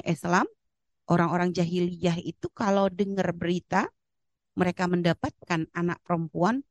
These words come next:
dhalla wajhu, wajahnya tuh gelap. Mereka langsung gelap, marah gitu ya. Orang marah tuh gimana sih? Jadi kayak biru gitu tuh, gelap wajahnya. Menahan amarah, dhalla wajhu muswaddan wa huwa kadhim.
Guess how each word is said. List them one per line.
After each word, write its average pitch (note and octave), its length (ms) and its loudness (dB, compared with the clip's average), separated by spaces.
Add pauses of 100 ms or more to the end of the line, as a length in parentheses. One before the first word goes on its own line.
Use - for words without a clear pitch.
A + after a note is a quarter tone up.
(240)
dhalla C#4 400 0
wajhu, C4 320 -4 (160)
wajahnya A3+ 400 -4
tuh A#3+ 240 -14
gelap. A3+ 320 0 (800)
Mereka G3 240 -2
langsung G3 680 -2 (240)
gelap, F#3 520 6 (120)
marah F#3 600 0
gitu G3+ 280 0
ya. D#4+ 40 -6 (440)
Orang F3+ 240 -2
marah F3 240 -10
tuh A#3+ 160 -10
gimana F#3+ 160 -4
sih? G#3+ 160 -12
Jadi F3 160 -6
kayak E3 240 -6
biru F3 320 -8
gitu - 160 -8
tuh, - 160 -12
gelap G3+ 320 0
wajahnya. D#3+ 480 -10 (560)
Menahan G3+ 400 2
amarah, F3 480 0
dhalla A3+ 240 4
wajhu G#3+ 160 0
muswaddan C#4+ 680 0
wa F#3+ 200 2
huwa G3 160 4
kadhim. F#3+ 560 4